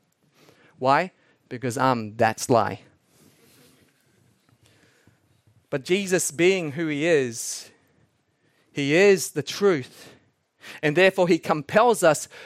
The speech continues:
with the truth to come to the truth. He would write in bold capital letters or red letters, according to your Bible. He says, "If you are to follow me,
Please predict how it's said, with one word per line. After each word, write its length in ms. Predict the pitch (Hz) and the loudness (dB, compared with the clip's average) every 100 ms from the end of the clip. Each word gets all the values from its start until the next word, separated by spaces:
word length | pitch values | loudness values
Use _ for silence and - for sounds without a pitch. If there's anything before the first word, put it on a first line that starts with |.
| - | -20
with 480 | 127 127 180 262 - | -14 0 2 2 0
the 80 | 175 | -8
truth 400 | - 165 156 - | -6 -8 -10 -10
to 100 | 165 | -16
come 440 | - - 180 156 - | -12 -4 -2 -2 -10
to 420 | - 185 220 156 - | -8 -6 -6 -8 -16
the 100 | 131 | -14
truth. 380 | 123 - 104 - _ _ _ _ _ _ _ _ _ _ _ _ _ _ _ _ | -12 -12 -14 -14 _ _ _ _ _ _ _ _ _ _ _ _ _ _ _ _
He 140 | 190 | -4
would 180 | 202 135 | -4 -4
write 500 | 135 175 170 147 - | 0 0 0 -4 -12
in 240 | 147 123 | -12 -12
bold 600 | 110 147 170 175 175 175 - - | -6 -2 -2 -2 -6 -10 -16 -10
capital 480 | 175 - - 170 143 | -8 -8 -12 -12 -4
letters 420 | 135 120 98 - | -4 -2 -6 -12
or 140 | 147 127 | -10 -6
red 240 | 143 135 | -4 -4
letters, 360 | 127 120 104 - | -4 -4 -8 -14
according 360 | - 135 123 123 | -12 -8 -8 -10
to 100 | 123 | -6
your 140 | 123 | -4
Bible. 400 | 120 113 113 107 _ _ _ _ _ _ _ _ _ _ - | 0 -2 -4 -12 _ _ _ _ _ _ _ _ _ _ -12
He 80 | |
says, 500 | 135 170 143 - - - _ _ _ _ _ _ _ _ _ _ _ _ _ _ - | -2 0 0 -4 -14 -20 _ _ _ _ _ _ _ _ _ _ _ _ _ _ 2
"If 180 | 254 | 2
you 180 | 233 208 | 0 4
are 320 | 208 220 196 175 | 6 8 6 0
to 140 | 151 | -8
follow 380 | - 202 226 196 | -4 0 2 0
me, 260 | 127 143 | -4 -6